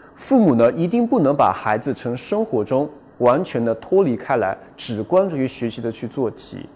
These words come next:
于是我的父亲在小学、初中的时候，周一到周五会要求我帮妈妈去洗碗、扫扫地，然后去买买菜之类的。通过这些小的行为呢，其实并不会浪费我多少时间，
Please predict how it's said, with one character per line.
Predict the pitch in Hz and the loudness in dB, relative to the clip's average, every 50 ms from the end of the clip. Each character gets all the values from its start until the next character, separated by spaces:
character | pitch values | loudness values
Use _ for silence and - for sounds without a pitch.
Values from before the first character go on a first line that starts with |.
| - - - - - - - - - - | -20 -20 -20 -20 -20 -20 -20 -16 -4 0
于 | 165 180 214 220 | 2 4 4 4
是 | 220 - 247 | 2 4 4
我 | 220 139 | 6 6
的 | 139 | 6
父 | 156 - - 185 | 4 2 -2 -6
亲 | 170 - 180 175 | -6 -4 -2 -2
在 | 180 175 | -2 -2
小 | 165 - - 117 101 | -2 0 2 2 2
学、 | 98 - 131 | 0 -2 -6
初 | 127 - - 180 | -6 -6 -6 -4
中 | 190 202 | -2 -2
的 | 202 175 | -4 -4
时 | - 107 | -6 -6
候， | 90 104 101 - - - - - - - | -6 -4 -4 -6 -6 -8 -16 -20 -20 -4
周 | - - 202 214 | 0 2 2 4
一 | 220 | 4
到 | 208 185 170 | 4 2 2
周 | - - - 208 | 2 0 -2 -2
五 | 220 214 156 - - - - - | 0 -2 -2 -6 -8 -12 -10 -4
会 | - 170 170 165 | 0 0 2 6
要 | 214 226 240 262 | 6 6 6 6
求 | - - 180 156 | 4 2 2 2
我 | 135 110 95 - - | 2 2 0 0 2
帮 | 160 160 170 175 190 - - | 2 2 2 2 -2 -6 -2
妈 | 190 185 | -2 0
妈 | 190 190 196 202 | 0 0 -2 -2
去 | - 190 165 | -2 -6 -8
洗 | - - - 101 104 | -8 -8 -8 -6 -2
碗、 | 127 151 135 - - - - - - - - - | 0 2 2 2 0 -2 -10 -20 -20 -20 -20 -20
扫 | - - - 131 143 | -12 -2 2 2 2
扫 | 143 135 98 92 120 | 4 2 0 0 0
地， | 151 196 202 160 - - - - - - - - | -2 -2 -2 -2 -4 -8 -14 -20 -20 -20 -10 -2
然 | - 127 127 | 2 4 4
后 | 127 131 | 4 4
去 | 131 - - 151 139 123 120 113 110 - - - - - - | 0 -2 -2 0 2 2 4 2 0 -2 -6 -14 -20 -8 -2
买 | 127 123 | 0 2
买 | - 131 113 | 2 2 0
菜 | - - - 160 135 | -2 -2 -4 -4 -4
之 | 110 - 127 | -4 -4 -4
类 | 143 160 139 | -2 -2 -2
的。 | 110 - - - - _ - _ - - - _ _ _ - - - - - | -4 -8 -12 -14 -18 _ -20 _ -20 -20 -20 _ _ _ -20 -20 -20 -6 2
通 | - 269 285 | 4 6 6
过 | 247 | 8
这 | 277 | 6
些 | - - | 6 6
小 | - - 160 143 | 6 6 6 6
的 | 143 160 160 165 175 180 180 - - | 8 8 8 10 8 8 6 2 -2
行 | - - - - 160 180 | -12 -10 -6 -4 0 2
为 | 220 233 220 | 2 2 4
呢， | 208 196 190 196 196 - | 4 4 4 2 0 -4
其 | - - 226 | -8 -6 -4
实 | 214 240 | -2 -2
并 | 233 233 285 247 214 | -2 0 2 2 2
不 | 214 | 2
会 | 226 | 2
浪 | 220 226 214 208 | 2 2 2 2
费 | 226 | 2
我 | 196 151 | 2 2
多 | 151 208 | 2 2
少 | 202 175 120 | 2 0 0
时 | 110 - - - 110 117 | -2 -4 -8 -8 -8 -8
间， | 131 - 185 202 214 | -4 0 0 0 0